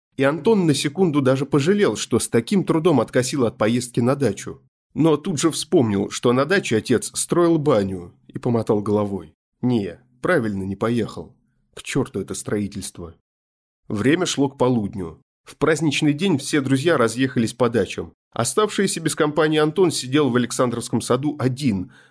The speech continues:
мрачно потягивая пиво из банки. Неподалёку шумел фонтан, в котором в специально отведённые для этого дни купаются пьяные пограничники и десантники.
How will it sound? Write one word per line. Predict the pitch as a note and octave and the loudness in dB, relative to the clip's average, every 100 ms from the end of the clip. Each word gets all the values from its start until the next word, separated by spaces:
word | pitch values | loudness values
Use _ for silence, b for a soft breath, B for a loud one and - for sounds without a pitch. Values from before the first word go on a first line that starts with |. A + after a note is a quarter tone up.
| B | B
мрачно | A2+ C#3+ - G#2+ | 0 0 -4 -2
потягивая | G#2+ - A#2 A2 G2+ G2+ | -2 0 0 2 2 2
пиво | G2+ G2+ G2 | 0 -2 0
из | G2+ G2+ | 0 0
банки. | G#2+ F#2+ - E2+ - _ _ _ - | -2 -4 -10 -18 -18 _ _ _ -4
Неподалёку | C3+ C3+ C3 C#3+ A3 D3+ | -2 0 0 0 0 -4
шумел | - D3+ F3 | 0 2 2
фонтан, | E3 D#3+ D#3 A2 F2+ | 0 -2 0 -2 -2
в | - | -4
котором | A2 - G#2+ G2 | -2 2 0 0
в | |
специально | - - G#2 A#2+ G2+ G2 | -6 -6 -2 0 2 2
отведённые | F#2+ A2 G#2+ G#2 G2 F#2+ | 0 -2 0 2 4 2
для | G2 G2 | 2 0
этого | G2 G2+ G2 | 2 0 0
дни | A2+ G3 G3 B B | 0 -4 -6 B B
купаются | - G3 A3 G#3+ F3 | -4 2 2 0 -8
пьяные | C3 C#3 C3+ C3 | 0 2 4 2
пограничники | B2+ G#2+ G2+ G#2+ C#3 - C3 C3 | 2 0 2 2 0 -2 -2 -2
и | B2 | -4
десантники. | A2 G#2+ - F#2+ G2 - F#2+ - E2 | -2 -2 -2 -4 -6 -10 -10 -10 -14